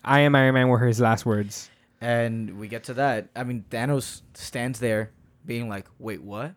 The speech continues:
Speaker 2: And then he's dead.
Speaker 1: And then, like, he, he, no, he just slowly sees everything just turn to ash. And
Speaker 2: Yeah.
Speaker 1: then there's just the one shot of Thanos just looking, like, he's just sitting down,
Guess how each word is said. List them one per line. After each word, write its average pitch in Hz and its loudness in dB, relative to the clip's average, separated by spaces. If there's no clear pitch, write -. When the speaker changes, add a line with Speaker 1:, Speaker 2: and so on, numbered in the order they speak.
Speaker 2:
And 104 -16
then 104 -14
he's 113 -14
dead. 107 -18
Speaker 1:
And 139 4
then, 135 8
like, 131 6
he, 143 4
he, 151 6
no, 160 6
he 151 6
just 151 4
slowly 143 8
sees 127 2
everything 123 4
just - 0
turn 127 0
to - 0
ash. 110 2
And 135 6
Speaker 2:
Yeah. 147 6
Speaker 1:
then 143 6
there's 131 4
just 123 0
the 143 8
one 135 6
shot 123 6
of - -10
Thanos 117 4
just 127 2
looking, 120 4
like, 117 2
he's 143 2
just 131 4
sitting 143 4
down, 113 4